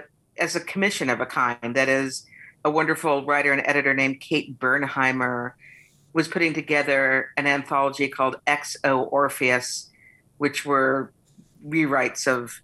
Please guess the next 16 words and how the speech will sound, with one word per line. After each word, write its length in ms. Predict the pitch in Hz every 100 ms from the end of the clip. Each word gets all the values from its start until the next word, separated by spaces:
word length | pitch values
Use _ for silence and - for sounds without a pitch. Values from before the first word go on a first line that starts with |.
| _ -
of 300 | 131 127 -
myths. 680 | 151 165 101 - - - - _ _ _ _ _ _ _ -
And 100 | 156
I 80 |
s-, 180 | 160 -
decided 440 | - 165 185 160 151
that 60 |
I 60 | 147
would 140 | 143
write 180 | 143 143
about 280 | 143 143 131
Lamia, 640 | 139 151 151 139 123 113 117
who's 180 | 127
a 180 | 135 123 135
mythical 480 | 143 156 - 135 - _
creature, 760 | - 190 170 - 156 143 139